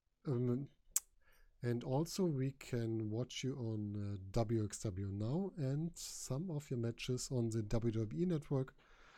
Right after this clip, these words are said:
so we can see how you're doing. And I hope we will see you back in Germany really soon, if we can. So, Sarah,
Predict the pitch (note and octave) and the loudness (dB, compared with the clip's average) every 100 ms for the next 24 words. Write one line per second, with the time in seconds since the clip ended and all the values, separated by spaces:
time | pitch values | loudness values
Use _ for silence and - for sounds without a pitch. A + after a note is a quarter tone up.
0 | - - C3 B2 B2 A#2+ - B2+ A#2 B2 | -20 -4 2 2 2 0 4 4 6 6
1 | A2+ A2 B2+ E3+ F#3 - _ _ _ - | 6 4 4 4 2 -4 _ _ _ -20
2 | - - - - _ _ _ C#3 C#3 C#3+ | -20 -20 -20 -20 _ _ _ 2 6 8
3 | B2 F3 A3 G3 F3+ F3 - E3+ E3 C#3+ | 10 8 8 6 6 6 4 4 4 4
4 | D3+ D3+ - - - C#3 B2 C#3 C#3+ A#2+ | 2 0 -8 -8 -4 0 4 4 4 2
5 | G#2+ - - - - - A#2 A2+ A2 - | 0 -4 -16 -20 -18 -4 0 0 0 2
6 | B2+ A#2 G#2 - - - _ _ A#2 - | 2 2 -2 -10 -16 -20 _ _ -8 -2
7 | A2 - A2+ A2 G#2 - _ - _ _ | -4 -2 -2 -2 -6 -12 _ -20 _ _
8 | _ _ _ _ - _ - - _ _ | _ _ _ _ -20 _ -20 -20 _ _
9 | _ _ _ _ _ _ _ _ _ _ | _ _ _ _ _ _ _ _ _ _
10 | _ _ _ _ - - - _ _ _ | _ _ _ _ -20 -20 -20 _ _ _
11 | _ _ _ _ _ _ _ _ _ _ | _ _ _ _ _ _ _ _ _ _
12 | _ - G3+ G3+ D3 A#2 - - C3 A2 | _ 0 4 6 6 4 0 4 4 2